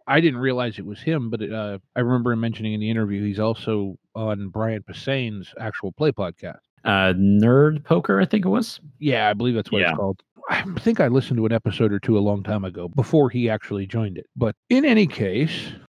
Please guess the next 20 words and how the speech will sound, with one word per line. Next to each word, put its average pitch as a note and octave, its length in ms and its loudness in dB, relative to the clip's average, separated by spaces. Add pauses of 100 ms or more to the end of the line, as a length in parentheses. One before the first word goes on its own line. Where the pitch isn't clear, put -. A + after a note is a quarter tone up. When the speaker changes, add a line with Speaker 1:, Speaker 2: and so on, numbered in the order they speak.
(160)
Speaker 1:
so D#3 100 4
yeah, C#3+ 200 6
go E3 160 4
check E3+ 220 2
out D3+ 120 2
Kirby's B2+ 300 2
podcast. G#2+ 520 2
It's - 200 -20
a - 40 -20
cool E3+ 180 6
show, B2+ 260 4
and, A2+ 220 0
and B2+ 160 2
J C#3 180 4
T's A#2 240 -2
a G#2 60 -6 (100)
pretty F#3+ 160 4
cool A#2+ 160 0
dude, G2 260 -2
too. E2+ 240 -4